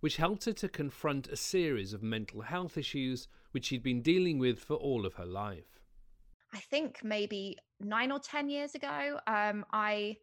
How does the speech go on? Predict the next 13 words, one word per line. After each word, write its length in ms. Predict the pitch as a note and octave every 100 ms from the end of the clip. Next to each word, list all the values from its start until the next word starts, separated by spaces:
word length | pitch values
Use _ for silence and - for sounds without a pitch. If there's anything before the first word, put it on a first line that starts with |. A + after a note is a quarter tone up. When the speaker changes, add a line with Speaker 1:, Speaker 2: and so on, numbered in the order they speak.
| _ _ -
Speaker 2:
went 220 | A#3+ C#4
to 40 | -
see 220 | A#3+ G#3+
a 100 | G#3
production 600 | - A3+ - - G3+ G3
of 120 | - -
Hamlet 340 | G3+ G3 F#3+
at 140 | - -
the 120 | G3+
Old 200 | F#3+ F#3+
Vic. 420 | G3 - - - - _ -
It 140 | G#3 G3+
was 440 | G3 F#3+ G3